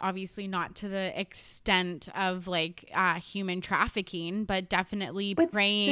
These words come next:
Speaker 2: still,
Speaker 1: on young
Speaker 2: it's, yeah.
Speaker 1: girls.
Speaker 2: And it's so gross too, 'cause, like, Scott Disick, they're always eighteen, and it's like, I have seen, there are hot twenty-four-year-olds. There are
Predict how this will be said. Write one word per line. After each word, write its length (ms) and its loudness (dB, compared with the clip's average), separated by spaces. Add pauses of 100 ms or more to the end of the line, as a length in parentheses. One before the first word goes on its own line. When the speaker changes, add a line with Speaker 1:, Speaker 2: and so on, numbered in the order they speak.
Speaker 2:
still, 140 8
Speaker 1:
on 120 8
young 100 8
Speaker 2:
it's, 260 0
yeah. 380 6
Speaker 1:
girls. 240 -2 (400)
Speaker 2:
And 140 6
it's 180 2
so 200 4
gross 320 4
too, 160 2
'cause, 120 0
like, 140 4
Scott 280 2
Disick, 280 0
they're 140 4
always 260 6
eighteen, 600 2
and 120 0
it's 160 -2
like, 240 2 (320)
I 200 8
have 220 2
seen, 640 2 (240)
there 320 8
are 140 8
hot 240 6
twenty-four-year-olds. 1000 -4
There 300 6
are 560 8